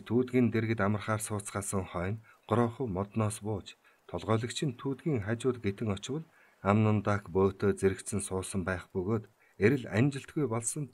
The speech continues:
сэтгэл дундуур байгаа нь илт байв. "Бөө, бүх омгийн тэргүүнийг цуглуул," хэмээн Амнон Дакт захирч цэргүүд түүдэг рүүгэн гүйв.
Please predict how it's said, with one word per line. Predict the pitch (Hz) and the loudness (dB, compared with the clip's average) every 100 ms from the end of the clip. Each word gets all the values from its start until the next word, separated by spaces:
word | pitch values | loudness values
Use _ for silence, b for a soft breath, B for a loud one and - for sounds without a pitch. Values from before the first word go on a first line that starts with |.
| b b | b b
сэтгэл | - 98 - 160 | -4 -4 -2 -4
дундуур | 147 135 135 123 | -4 -2 -2 -2
байгаа | 80 76 78 117 | -4 -6 -8 -10
нь | - _ - | -12 _ -10
илт | 80 - 80 | -10 -8 -12
байв. | 69 - _ _ _ _ _ _ - | -12 -18 _ _ _ _ _ _ -2
"Бөө, | 98 95 80 - _ _ _ _ - | 4 4 4 -4 _ _ _ _ 2
бүх | 151 147 143 | 2 2 0
омгийн | 156 165 160 175 165 | 0 0 2 4 4
тэргүүнийг | 139 160 156 151 151 143 139 117 | 4 2 2 2 4 6 4 2
цуглуул," | 127 127 113 107 127 135 101 - _ _ - | 0 -2 -2 -2 0 0 -2 -12 _ _ -6
хэмээн | 95 90 78 - b b - | -2 -2 -4 -10 b b -2
Амнон | 104 113 113 107 | 2 4 4 2
Дакт | 98 98 - | 0 -4 -8
захирч | 101 101 110 - - B - | -6 -6 -6 -10 -14 B 0
цэргүүд | 143 160 170 - | 2 2 0 -2
түүдэг | - 151 175 139 | 0 2 2 0
рүүгэн | 117 78 82 117 107 | 0 0 -4 -4 -8
гүйв. | 78 76 - | -10 -10 -12